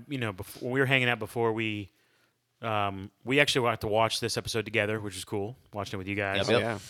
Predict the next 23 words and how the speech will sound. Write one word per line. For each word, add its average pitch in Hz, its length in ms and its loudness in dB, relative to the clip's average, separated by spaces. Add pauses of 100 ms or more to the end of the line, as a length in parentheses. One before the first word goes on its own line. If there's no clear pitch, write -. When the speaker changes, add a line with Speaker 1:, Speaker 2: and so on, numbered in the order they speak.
(240)
Speaker 1:
Uh, 120 60 -2
but 110 120 0
before 117 220 2
we 127 60 4
watched 120 320 2
it, 113 60 0
I 107 80 4
made 107 160 0
a 107 40 -6
comment 107 460 -4
when 107 80 -8
we 104 40 -6
were 101 40 -6
talking 107 200 -4
about 98 120 -8
the - 40 -16
first 104 220 -6
three 123 140 -4
episodes 98 340 -6
where 98 80 -4
I 98 60 -2
was, 95 280 -8
or 139 200 4